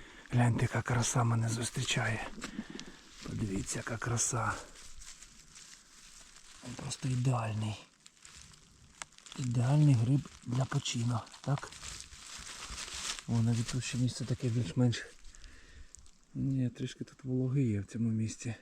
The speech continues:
От видно такий грибок сиренький. Боже, який красивий. Ідеальний гриб. Все чищу, забираю і йду далі. Говорю тихо, тому що кажу, що хожу я не сам тут. Тому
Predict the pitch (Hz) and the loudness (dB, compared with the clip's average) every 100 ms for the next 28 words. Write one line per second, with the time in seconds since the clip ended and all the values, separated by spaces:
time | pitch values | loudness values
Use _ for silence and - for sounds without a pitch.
0 | _ - 107 113 107 110 - - 107 - | _ -10 -6 -4 -2 -4 -6 -8 -8 -10
1 | - - - - - - 123 127 113 107 | -16 -14 -12 -12 -12 0 4 4 4 -2
2 | - 127 123 117 - 113 - - - - | 0 4 4 2 0 -2 -2 -18 -18 -8
3 | - - 117 104 - - 107 - 107 104 | -6 -6 -6 -6 -6 -6 -6 -4 -4 -2
4 | 101 - - - _ _ _ _ _ _ | -2 -6 -20 -20 _ _ _ _ _ _
5 | _ _ 135 120 113 101 101 101 98 101 | _ _ 0 2 2 2 0 0 0 -4
6 | - - - _ - _ - - - - | -8 -20 -20 _ -20 _ -20 -20 -20 -20
7 | - - 95 - 135 - 113 104 101 113 | -12 -4 -2 2 2 2 0 2 2 4
8 | 127 123 107 104 98 110 107 95 98 - | 4 2 0 0 2 2 0 -2 -4 -8
9 | - _ _ _ _ _ _ _ 110 110 | -16 _ _ _ _ _ _ _ 2 2
10 | 107 - 165 127 - 107 104 - 104 104 | 0 0 0 0 -2 -2 -2 2 4 4
11 | 101 101 - 107 143 160 110 123 131 147 | -2 -6 0 4 6 6 6 6 6 2
12 | - - 117 120 113 - - - - - | 0 0 4 6 4 0 -4 -8 -10 -16
13 | - - - - - - - - - - | -14 -14 -14 -16 -6 -4 -4 -6 -12 2
14 | 147 | 4